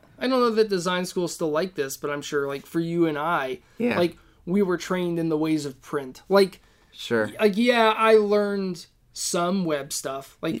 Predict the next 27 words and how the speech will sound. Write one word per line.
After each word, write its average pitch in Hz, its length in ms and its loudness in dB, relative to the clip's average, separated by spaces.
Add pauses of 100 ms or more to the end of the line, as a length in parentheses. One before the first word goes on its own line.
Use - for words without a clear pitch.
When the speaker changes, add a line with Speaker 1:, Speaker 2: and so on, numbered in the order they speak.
(120)
Speaker 2:
yeah. 120 200 6
Speaker 1:
websites 196 360 0
were 185 80 -6
still 185 200 -2
made 185 180 0
with 156 180 -4
tables 185 640 -2
at 185 140 -4
the 180 60 -8
time, 185 500 -2
so, 180 140 -4
like, 160 220 -2
we 170 160 0
learned 165 300 6
Speaker 2:
<laughs> - 0 -
Speaker 1:
tables, 220 680 6
which 143 200 8
is, 135 80 8
Speaker 2:
Right. 170 340 2 (240)
Speaker 1:
like, 208 120 2
not 196 280 8
at 208 180 2
all 196 360 6
applicable 220 800 6
to 202 200 -4
now. 202 580 0 (120)
Like, 196 240 4